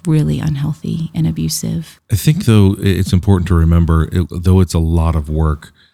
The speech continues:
Speaker 2: um, I'm reminded of the scripture in Romans chapter eight, verse eleven, that says, "The same power that raised Christ from the dead lives in you."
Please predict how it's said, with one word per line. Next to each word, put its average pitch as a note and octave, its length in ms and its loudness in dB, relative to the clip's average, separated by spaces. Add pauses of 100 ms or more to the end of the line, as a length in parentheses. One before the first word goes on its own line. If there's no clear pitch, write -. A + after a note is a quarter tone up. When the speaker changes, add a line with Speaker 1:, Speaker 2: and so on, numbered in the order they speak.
(360)
Speaker 2:
um, D#2+ 640 2
I'm G2 100 4
reminded F2+ 480 4
of D#2+ 200 0
the E2 80 0
scripture E2+ 600 -2
in E2 280 2
Romans D#2+ 520 4
chapter D#2+ 440 -2
eight, D2+ 180 -4
verse E2 200 0
eleven, D2+ 360 0
that D#2 140 0
says, D#2+ 360 2 (500)
"The F#2 280 2
same G2 720 6
power F2 680 0 (460)
that E2+ 180 0
raised E2+ 600 2
Christ D#2+ 380 0
from E2+ 180 2
the E2 60 2
dead D#2+ 420 2 (360)
lives F#2+ 560 4
in E2+ 220 4
you." D#2+ 420 2